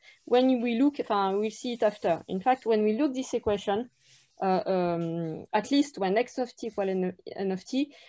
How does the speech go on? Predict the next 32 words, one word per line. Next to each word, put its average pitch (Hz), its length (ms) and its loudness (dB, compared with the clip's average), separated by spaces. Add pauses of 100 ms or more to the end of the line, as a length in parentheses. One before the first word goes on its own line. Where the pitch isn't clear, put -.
(120)
we 220 120 -2
see 294 140 -2
that 214 300 6
this 220 240 -6
equation 247 440 0
in 214 200 -2
general 214 520 0
is 202 180 -2
not 233 300 2 (260)
well 214 240 0
defined. 202 420 -2 (680)
So - 140 0
in 214 100 4
fact, 269 180 4 (100)
it 247 60 2
is 220 100 -2
a 226 60 6
limit. 269 540 2
Uh, 185 100 4 (680)
if 220 260 2
you, 294 100 8
you, 254 360 0
you, 190 300 0 (140)
in 226 100 0
fa-, - 160 -6
in 233 120 -4
fact, 240 240 0
the, 208 260 4
um, 180 460 0 (1400)
the, 202 440 6
the 208 120 6
dynamic 247 580 6